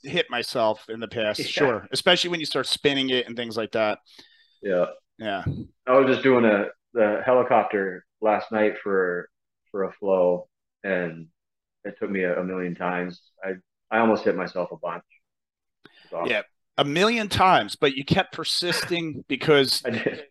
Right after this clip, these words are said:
Speaker 1: you just love it. It's just one of
Speaker 2: Yeah.
Speaker 1: those things. You, you wanna, you wanna learn it.
Speaker 2: Yeah.
Speaker 1: All right, so we got two minutes left, Matt. Um, let's go, let's just go back to the beginning of this, and let's just talk about We Are the Temple,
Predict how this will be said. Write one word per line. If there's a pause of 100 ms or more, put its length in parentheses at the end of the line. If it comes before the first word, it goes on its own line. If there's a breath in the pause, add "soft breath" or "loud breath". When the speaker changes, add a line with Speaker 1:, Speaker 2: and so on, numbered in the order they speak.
(180)
Speaker 1:
you
just
love
it.
It's
just
one
of
Speaker 2:
Yeah.
Speaker 1:
those
things.
You,
you
wanna, (100)
you
wanna
learn
it. (840 loud breath)
Speaker 2:
Yeah.
Speaker 1:
All
right,
so
we
got (100)
two
minutes
left,
Matt.
Um,
let's
go, (340)
let's
just (220)
go
back
to
the
beginning
of
this,
and
let's
just
talk
about
We
Are
the
Temple,